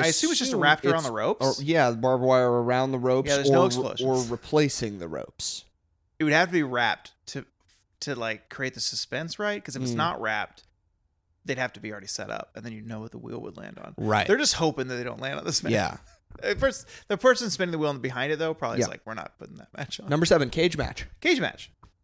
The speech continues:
Speaker 1: Number eight. <laughs>
Speaker 2: Number eight, lumberjacks.
Speaker 1: Lumberjacks.
Speaker 2: With
Speaker 1: Yeah.
Speaker 2: belts.
Speaker 1: So this one is all the
Speaker 2: Lumberjacks with
Speaker 1: lumberjacks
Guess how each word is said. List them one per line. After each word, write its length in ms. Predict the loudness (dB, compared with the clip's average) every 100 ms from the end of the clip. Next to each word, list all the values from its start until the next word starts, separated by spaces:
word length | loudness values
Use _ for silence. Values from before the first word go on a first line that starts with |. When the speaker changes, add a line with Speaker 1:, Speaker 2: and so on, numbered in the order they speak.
| -18 -4
Speaker 1:
Number 140 | 0
eight. 140 | 0 -2 -10 -8
<laughs> 280 | -8 -8 0
Speaker 2:
Number 220 | 6 8
eight, 120 | 8 6 0 -20 _ _
lumberjacks. 1000 | 2 4 4 2 -2 -4 -8 -10 -10 -10 _ 0
Speaker 1:
Lumberjacks. 580 | 2 2 4 4 4 6
Speaker 2:
With 580 | 6 6 2 -10 -20 -20 _ _ _ _ _ _
Speaker 1:
Yeah. 200 | -4 -4 -6 _ _ _ _ 2
Speaker 2:
belts. 720 | 2 2 -4 -2 -2 -2 -4 -6
Speaker 1:
So 140 | 0 4
this 200 | 4 4
one 140 | 2 2
is 220 | 2 4
all 120 | 4
the 60 | 6
Speaker 2:
Lumberjacks 20 |
with 60 | 4
Speaker 1:
lumberjacks 440 | 4 4 6 6